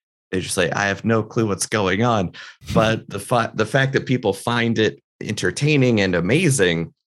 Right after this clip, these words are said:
Speaker 1: is itself even more amazing.
Speaker 2: Definitely is. I mean,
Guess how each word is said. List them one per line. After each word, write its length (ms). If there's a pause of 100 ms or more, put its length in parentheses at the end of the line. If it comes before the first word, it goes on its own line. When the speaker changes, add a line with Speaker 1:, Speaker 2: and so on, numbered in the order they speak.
(400)
Speaker 1:
is 420
itself 680
even 260
more 220
amazing. 560 (480)
Speaker 2:
Definitely 420
is. 300
I 40
mean, 260